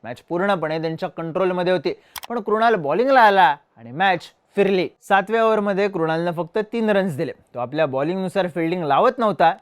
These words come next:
तर फिल्डिंगनुसार बॉलिंग करत होता, त्यामुळं समोरच्या बॅटरला हात खोलायचा चान्सच मिळत नव्हता. सातवी ओव्हर झाली, मग नवव्या ओव्हरमध्ये कृणालनं प्रभ सिमरनची विकेट घेतली. ही विकेट क्रुशल होती, कारण प्रभ सिमरननं या सीझनमध्ये पाचशे प्लस रन्स केलेत.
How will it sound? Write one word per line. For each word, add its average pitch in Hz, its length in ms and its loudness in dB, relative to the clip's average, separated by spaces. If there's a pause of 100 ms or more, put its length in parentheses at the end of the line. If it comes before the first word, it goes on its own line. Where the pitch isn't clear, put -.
(140)
तर 196 100 -8
फिल्डिंगनुसार 185 720 0
बॉलिंग 160 340 -2
करत 165 240 2
होता, 147 260 0 (280)
त्यामुळं 151 400 -2
समोरच्या 143 480 -4
बॅटरला 151 680 0
हात 156 200 -2 (120)
खोलायचा 160 380 -2
चान्सच 165 480 -4
मिळत 165 260 -2
नव्हता. 165 380 -2
सातवी 185 340 0
ओव्हर 214 260 2
झाली, 185 360 2
मग 185 160 -4
नवव्या 156 380 0
ओव्हरमध्ये 151 440 0
कृणालनं 160 540 -4
प्रभ 214 240 -6
सिमरनची 165 520 -6
विकेट 160 260 -4
घेतली. 151 320 -4 (260)
ही 127 80 -8
विकेट 151 260 -6
क्रुशल 139 440 -4
होती, 190 240 0
कारण 233 480 -8
प्रभ 233 240 -4
सिमरननं 202 540 -4
या 165 180 -2
सीझनमध्ये 165 580 -4
पाचशे 160 420 -6
प्लस 165 360 -4
रन्स 165 280 -4
केलेत. 170 240 0